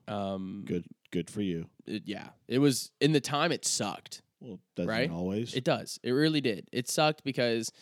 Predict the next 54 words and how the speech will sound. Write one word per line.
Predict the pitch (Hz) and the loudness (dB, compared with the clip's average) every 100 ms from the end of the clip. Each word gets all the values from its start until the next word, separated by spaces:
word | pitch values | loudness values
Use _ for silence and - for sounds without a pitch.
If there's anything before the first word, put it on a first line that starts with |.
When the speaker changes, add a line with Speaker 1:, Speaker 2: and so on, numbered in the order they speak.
| - - - _ | -20 -20 -20 _
Speaker 1:
um, | - 117 113 107 101 | -2 2 2 0 -4
I | - 123 | 0 0
had | 120 | 2
finally, | 135 131 127 120 | 2 2 2 0
like, | 117 110 | 0 -2
just | 120 - | -6 -2
started | 123 110 | 0 0
really | 107 120 | 0 2
walking | 120 113 117 113 | 2 2 -2 -6
with | 110 | -4
the | |
Lord | 104 104 104 101 | -4 -2 -4 -4
after | 107 107 110 | -4 -4 -2
I | 107 | -4
met | 107 101 | -4 -6
these | 104 | -10
dudes | 98 107 104 101 101 - | -4 -2 -2 -4 -8 -8
that | 107 101 - | -6 -6 -6
were | 104 - | -6 -4
on | 107 104 | -6 -4
fire | 107 104 104 | -2 0 -2
for | - 104 | -2 -4
him. | 104 104 107 - | -4 -6 -14 -8
And | 107 107 101 98 98 95 - - | -4 -4 -4 -6 -8 -8 -10 -6
I | 110 | -4
was | 110 | -2
like, | 107 - | -6 -6
"Hey," | 185 208 131 - | -6 -4 -6 -6
like, | 120 110 - _ _ - | -6 -6 -10 _ _ -8
you | 113 | -6
know, | 90 | -4
she's, | - 120 113 104 - | -4 -4 -4 -8 -12
she, | - - | -14 -12
she, | - - 110 | -14 -10 -6
at | 117 | -2
the | 117 | -2
time, | - 127 131 | 0 0 0
I | |
was | 117 | -2
like, | 113 107 | -4 -8
"She's, | 107 98 | -10 -12
she's | - - | -14 -14
a | 110 | -14
good | 113 | -14
Christian | - - - | -12 -12 0
girl. | 135 143 - | 4 4 4
Absolutely. | 107 - 151 120 | -4 -2 -4 -4
This | 87 104 | -8 -8
is, | 104 - | -10 -4
this | 110 147 | 0 2
is | 202 | 2
the | 143 | 2
right | 110 113 | 2 2
answer." | 143 277 - - | 4 4 2 -2